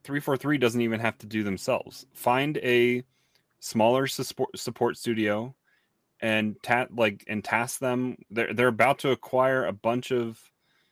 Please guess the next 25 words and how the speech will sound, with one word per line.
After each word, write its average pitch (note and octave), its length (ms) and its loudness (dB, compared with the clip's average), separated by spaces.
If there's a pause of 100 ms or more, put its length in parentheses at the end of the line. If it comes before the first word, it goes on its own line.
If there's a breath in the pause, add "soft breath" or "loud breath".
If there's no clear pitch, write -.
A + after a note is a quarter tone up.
(140)
not A#2+ 180 0
that - 80 -4
you A#2 120 0
wanna G#2+ 180 2
relegate, G2+ 500 0 (100)
I G2 100 -4
guess, G2 360 -6 (380)
Blizzard, G2 560 -2 (380)
uh, F2+ 420 -2 (400)
Activision G2 420 -2
Blizzard, G#2 460 -4 (280)
uh, F2 320 -4 (500)
studios F#2 520 -2
to - 120 -6
that, F2+ 280 -2
but, G2+ 220 -4
like, F#2+ 340 -4 (1600)
they're G2+ 100 6
about G#2+ 280 6
to - 100 -2
own A2 220 2
a F#2+ 40 2
bunch G2 300 -2
more F#2+ 120 -4
studios. F2+ 600 -2